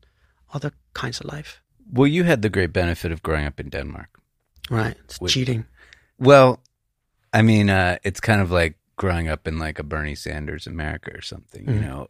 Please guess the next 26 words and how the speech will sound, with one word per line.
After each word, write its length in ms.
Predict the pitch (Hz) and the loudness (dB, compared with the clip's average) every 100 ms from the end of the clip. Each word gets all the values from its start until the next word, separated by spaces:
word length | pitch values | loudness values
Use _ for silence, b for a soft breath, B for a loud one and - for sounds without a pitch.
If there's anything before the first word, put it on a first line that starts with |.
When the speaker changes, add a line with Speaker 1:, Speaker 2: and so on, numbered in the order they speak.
| - | -4
Speaker 2:
Um, 300 | 98 95 90 - b b b - | 0 0 -2 -8 b b b 2
so 300 | 127 117 - | 6 6 6
for 180 | - 139 | 4 6
a 40 | |
moment, 600 | 123 151 185 139 98 98 _ _ _ | 8 8 8 6 2 0 _ _ _
I 80 | - | 2
wanna 240 | 104 113 98 | 4 4 4
get 220 | 95 - 85 | 0 -2 -4
a 80 | 101 | 2
little 220 | 127 123 | 4 4
bit 180 | 90 82 | 2 -2
into 300 | 82 - 85 | -6 -8 -8
your, 280 | 82 82 - _ - | -6 -8 -12 _ -8
your 180 | 95 | -6
roots. 360 | 90 110 95 - | -2 -2 -2 0
Where 160 | 117 127 | 2 4
were 100 | 131 | 2
you 140 | 113 | 0
born? 540 | 92 92 85 73 - - B B B B | -4 -6 -6 -10 -14 -20 B B B B
Speaker 1:
So 160 | - 156 | 2 4
I 20 | |
was 140 | 143 | 2
born 500 | 180 - 135 156 180 | -2 -10 0 4 4
in, 240 | 180 147 - - | 4 0 -4 -4
in, 180 | 156 139 | 0 2
uh, 280 | 127 123 | 2 -2